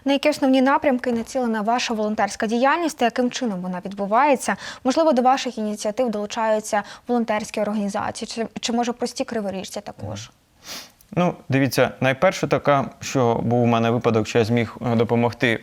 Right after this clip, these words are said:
Speaker 2: великій кількості переселенців. Це є такий, е, депутат Олег Подкопаєв. Він звернувся до мене, як ми старі знайомі, попросив у мене, чи можу я безкоштовно надати допомогу переселенцям. Він організував мені місце, де можу зробити, зібрав людей.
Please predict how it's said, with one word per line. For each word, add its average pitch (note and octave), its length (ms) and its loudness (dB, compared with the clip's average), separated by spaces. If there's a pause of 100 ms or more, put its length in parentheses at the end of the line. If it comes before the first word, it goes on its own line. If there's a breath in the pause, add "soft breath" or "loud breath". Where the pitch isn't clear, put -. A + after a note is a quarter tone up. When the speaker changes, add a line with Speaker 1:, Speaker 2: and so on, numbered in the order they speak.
(140)
Speaker 2:
великій A#2 500 0
кількості A2+ 500 -2
переселенців. C3+ 640 0
Це A2+ 360 0
є G#2+ 200 0
такий, G#2 460 -2 (260 loud breath)
е, G#2+ 340 -2
депутат A#2 460 0
Олег G#2+ 220 2
Подкопаєв. D3 680 0 (360 loud breath)
Він A#2 240 0
звернувся A2+ 440 2
до A2 120 2
мене, B2 440 2
як G#2+ 220 0
ми G#2+ 260 2 (160)
старі G#2+ 340 2
знайомі, B2 420 2
попросив A2 480 -2
у - 20 2
мене, A2 260 2
чи A2+ 140 -2
можу A#2 220 2
я G#2 180 2 (260 loud breath)
безкоштовно A#2+ 560 2
надати G#2+ 380 2
допомогу G#2+ 460 2
переселенцям. B2 640 2
Він A2+ 100 2
організував G#2+ 520 2
мені G2+ 300 2 (300 loud breath)
місце, D#3 340 2
де C#3+ 140 4
можу B2+ 220 2
зробити, A#2+ 460 2
зібрав G#2+ 360 4
людей. C#3+ 360 2